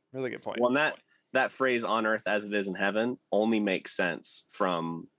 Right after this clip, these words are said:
Speaker 2: that kind of Kuyperian post-millennial
Speaker 1: Mm.
Speaker 2: point of view. It, it doesn't, you have to really spiritualize it if you, you know,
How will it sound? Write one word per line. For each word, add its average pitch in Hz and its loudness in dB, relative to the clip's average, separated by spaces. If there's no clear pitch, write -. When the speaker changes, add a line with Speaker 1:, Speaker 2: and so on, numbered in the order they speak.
Speaker 2:
that 95 -2
kind 90 -4
of 85 -6
Kuyperian 87 -2
post-millennial 85 -2
Speaker 1:
Mm. 80 -10
Speaker 2:
point 85 0
of 78 -10
view. 82 0
It, 85 -2
it 92 -2
doesn't, 107 0
you 123 4
have 151 2
to 120 0
really 117 2
spiritualize 92 0
it 82 -2
if 101 -2
you, 95 0
you 165 -2
know, 82 -2